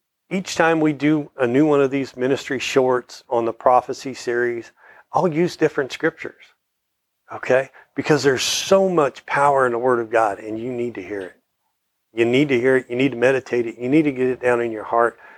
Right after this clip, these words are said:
Make it a part of your life so that you can walk in the joy and the peace, the hope and the love that God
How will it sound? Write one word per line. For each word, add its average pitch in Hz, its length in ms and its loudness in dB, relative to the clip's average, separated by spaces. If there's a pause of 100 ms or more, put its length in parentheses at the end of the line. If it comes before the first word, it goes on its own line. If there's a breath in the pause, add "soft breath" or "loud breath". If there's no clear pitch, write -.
(140 loud breath)
Make 165 160 4
it 131 120 4
a 104 40 -2
part 135 320 2
of 113 120 -2
your 117 160 0
life 107 580 -4 (560 soft breath)
so 135 160 2
that 117 280 0
you 175 100 2
can 110 320 -2
walk 113 480 2
in 113 180 -4
the 104 100 -4
joy 113 680 -4 (520)
and 110 160 0
the 104 80 -2
peace, - 760 -8 (800)
the - 80 -8
hope - 420 0
and 131 120 -4
the 117 80 -2
love 117 500 2
that 101 160 -6 (140)
God 127 480 0